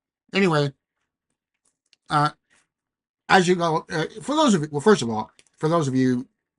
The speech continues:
that, you know, can, you can look at my profile to find out what got me started all into chess dot com and my outlandish statement that I made, not knowing, you know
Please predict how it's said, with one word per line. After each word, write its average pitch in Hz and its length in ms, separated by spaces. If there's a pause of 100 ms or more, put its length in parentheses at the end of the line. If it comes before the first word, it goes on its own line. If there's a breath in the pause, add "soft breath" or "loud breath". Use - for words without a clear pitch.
that, 120 320
you 135 140
know, 107 260 (580)
can, 151 140
you 156 160
can 147 280
look 143 180
at 151 60
my 123 140
profile 120 600
to 110 120
find 117 320
out 113 260 (220)
what 120 220
got 113 160
me 113 100
started 113 560 (160)
all 113 260
into 113 360 (520 soft breath)
chess 135 260
dot 117 220
com 117 340
and 107 180 (580)
my 120 180
outlandish 117 580
statement 113 360
that 117 120
I 117 120
made, 117 460
not 202 340 (220)
knowing, 147 560 (180)
you 147 80
know 135 300